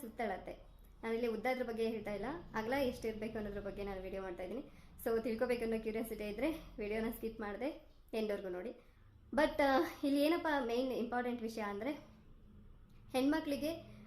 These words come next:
ಆ, ಅಂದ್ರೆ ನಾನು already ಹೇಳ್ದಂಗೆ ಒಬ್ಬ ಪುರುಷನ ಶಿಶ್ನ ಲೆಂತ್, ಆ, ನಿಮಿರಿದಾಗ ಮೂರುವರೆ ಇಂಚಿನಿಗಿಂತ ಜಾಸ್ತಿ ಇದ್ರೆ ಅವರು ತಲೆ ಕೆಡಿಸ್ಕೊಳ್ಳೋಂಥ ಅವಶ್ಯಕತೆ ಇರೋದಿಲ್ಲ. ಪ್ರಪಂಚದಲ್ಲಿ ಇರುವಂತಹ ಹಂಡ್ರೆಡ್ ಪರ್ಸೆಂಟ್ ಗಂಡಸರಲ್ಲಿ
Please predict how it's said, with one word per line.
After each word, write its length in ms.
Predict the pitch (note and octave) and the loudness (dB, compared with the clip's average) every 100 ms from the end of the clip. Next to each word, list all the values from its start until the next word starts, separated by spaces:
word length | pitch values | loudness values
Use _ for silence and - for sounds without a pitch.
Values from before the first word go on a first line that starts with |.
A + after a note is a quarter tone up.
| - | -8
ಆ, 320 | G#3+ G#3+ G#3+ - - - - A3+ | -2 -2 -2 -6 -14 -12 0 2
ಅಂದ್ರೆ 340 | A3+ C#4 B3+ | 4 4 4
ನಾನು 180 | A3 G#3+ | 4 2
already 260 | G#3+ C4 A#3 | 2 0 2
ಹೇಳ್ದಂಗೆ 380 | A3+ A3+ G#3+ C4 | 2 2 2 0
ಒಬ್ಬ 240 | G#3+ G3+ C#4 D4+ - | 0 0 0 0 -2
ಪುರುಷನ 400 | A3+ A#3 A#3 A#3+ | -2 -2 -4 -4
ಶಿಶ್ನ 300 | A3 - A3 B3+ | -6 -4 -4 -2
ಲೆಂತ್, 400 | G#3+ A#3+ A3+ A3+ - - - - - | -2 0 -2 -4 -12 -20 -20 -12 -4
ಆ, 160 | G#3+ | -2
ನಿಮಿರಿದಾಗ 600 | G#3+ B3+ C#4 C#4+ A3 G#3 C4 - | 2 4 4 2 0 2 -2 -2
ಮೂರುವರೆ 440 | A3+ A#3+ C4 A#3+ A#3 | -2 2 2 2 0
ಇಂಚಿನಿಗಿಂತ 560 | G#3+ A3 A3 G#3+ G#3+ A3 G#3+ | -2 -2 -4 -2 -2 -2 -2
ಜಾಸ್ತಿ 340 | F#3+ A3 A3 | -2 -4 -4
ಇದ್ರೆ 420 | G3 F#3 C4+ C4+ - | -4 -4 -6 -6 -8
ಅವರು 220 | G#3 A3 | -6 -4
ತಲೆ 200 | A#3+ G3 | -4 -6
ಕೆಡಿಸ್ಕೊಳ್ಳೋಂಥ 460 | G3+ G3 G3 F#3+ F3 A3+ | -6 -8 -8 -6 -4 -4
ಅವಶ್ಯಕತೆ 420 | G#3+ F#3 F3 F3 | -4 -8 -6 -6
ಇರೋದಿಲ್ಲ. 320 | E3 - E3+ - - - - | -6 -10 -14 -16 -20 -20 -6
ಪ್ರಪಂಚದಲ್ಲಿ 580 | B3+ B3+ D#4+ E4+ D#4 D4 | -2 2 2 4 2 2
ಇರುವಂತಹ 280 | C4+ C4+ C4+ | 2 2 2
ಹಂಡ್ರೆಡ್ 360 | A#3 A3+ C4 C4+ | 0 2 2 0
ಪರ್ಸೆಂಟ್ 360 | B3 C4 B3+ | -2 0 -2
ಗಂಡಸರಲ್ಲಿ 800 | A3 G#3 G3 A3 G#3 F#3+ A#3 C4 | -2 -2 -4 -4 -6 -4 -4 -6